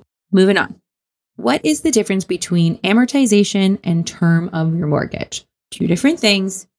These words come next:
They work together. Amortization. This is how long you have to pay off your mortgage. So think of it as the gradual time it takes to pay back a big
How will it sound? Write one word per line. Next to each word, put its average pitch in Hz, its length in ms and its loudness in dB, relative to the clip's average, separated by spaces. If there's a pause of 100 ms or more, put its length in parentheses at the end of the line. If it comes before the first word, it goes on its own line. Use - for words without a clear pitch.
(200)
They 139 120 -2
work 135 160 -2
together. 113 520 -4 (600)
Amortization. 247 840 0 (400)
This 254 240 0
is 339 160 -2
how 240 240 -2
long 185 300 0
you 165 140 -4
have 156 280 -8
to 165 120 -8
pay 175 600 -2
off 139 360 -10
your 151 80 -4
mortgage. - 520 -4
So - 140 0
think 226 220 2
of 277 100 0
it 277 200 -2
as 180 280 -4
the 160 120 -4
gradual 214 720 -2
time 165 520 -2
it - 180 -10
takes 170 380 -4
to - 140 -8
pay 185 380 -2
back 147 340 -4
a - 60 -6
big 151 340 -2